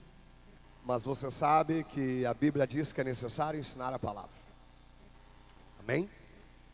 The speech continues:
E diz que é conhecendo a verdade que nós somos libertos. E se Jesus nos liberta,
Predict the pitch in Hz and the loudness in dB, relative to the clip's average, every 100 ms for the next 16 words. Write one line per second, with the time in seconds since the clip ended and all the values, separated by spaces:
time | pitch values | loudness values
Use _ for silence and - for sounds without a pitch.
0 | - - - - - - 123 143 170 - | -20 -20 -20 -20 -14 -8 0 2 2 4
1 | 156 - 151 135 - 180 175 160 139 131 | 2 2 2 2 0 0 2 2 2 2
2 | 143 156 165 160 156 151 139 127 - 139 | 4 4 2 -2 -2 0 2 0 0 -2
3 | 139 117 113 107 - - - - - - | -2 -6 -6 -6 -8 -14 -14 -14 -16 -20
4 | - - - - - - - - - - | -20 -20 -20 -20 -20 -20 -20 -20 -20 -16
5 | - 120 117 - 135 131 127 110 127 120 | -2 0 0 0 2 4 4 4 4 8
6 | 165 139 131 123 123 175 156 196 208 | 6 6 2 4 8 8 6 0 -2